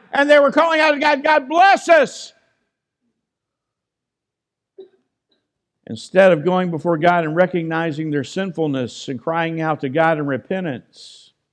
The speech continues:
What was God's attitude toward His people in their rebellion? It says He was angry.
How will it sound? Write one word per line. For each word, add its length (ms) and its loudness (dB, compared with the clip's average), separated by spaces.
What 260 2
was 140 4
God's 460 2
attitude 720 -2
toward 240 0
His 320 0
people 540 -4
in 120 -2
their 160 2
rebellion? 760 0
It 160 -4
says 560 2
He 180 -2
was 320 0
angry. 880 -4